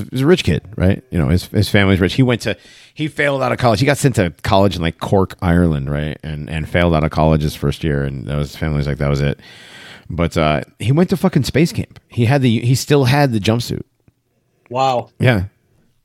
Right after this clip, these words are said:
Speaker 2: Is it up there with Trayvon Martin's, or?
Speaker 1: Yeah, I, I don't know. I mean, probably, no,
Speaker 2: Yeah.
Speaker 1: it's in his closet.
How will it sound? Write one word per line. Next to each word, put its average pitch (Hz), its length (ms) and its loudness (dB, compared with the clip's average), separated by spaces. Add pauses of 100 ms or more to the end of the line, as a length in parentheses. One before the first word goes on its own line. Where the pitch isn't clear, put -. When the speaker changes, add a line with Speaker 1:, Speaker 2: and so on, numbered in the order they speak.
(400)
Speaker 2:
Is 151 160 0
it 180 60 4
up 175 120 0
there 175 100 4
with 151 100 2
Trayvon 151 400 -2
Martin's, 151 460 -4
or? 113 240 -6 (2000)
Speaker 1:
Yeah, 156 220 0
I, 127 320 0
I - 20 2
don't 131 120 4
know. 143 180 2 (140)
I 117 100 0
mean, 117 200 2
probably, 139 320 2
no, 139 140 2
Speaker 2:
Yeah. 113 60 2
Speaker 1:
it's 107 120 -4
in 151 80 0
his 117 100 -2
closet. 117 420 -2